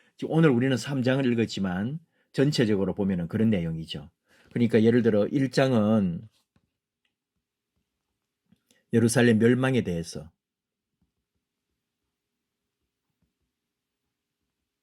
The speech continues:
그리고 그래서 고통스럽고 이 왜 하나님의 진노다.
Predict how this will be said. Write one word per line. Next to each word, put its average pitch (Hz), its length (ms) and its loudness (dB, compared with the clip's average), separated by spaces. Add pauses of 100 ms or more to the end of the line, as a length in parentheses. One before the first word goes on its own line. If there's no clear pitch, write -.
(120)
그리고 98 580 2
그래서 117 300 -2
고통스럽고 101 840 -4 (1500)
이 120 60 2
왜 113 580 4 (200)
하나님의 123 500 2
진노다. 92 840 -4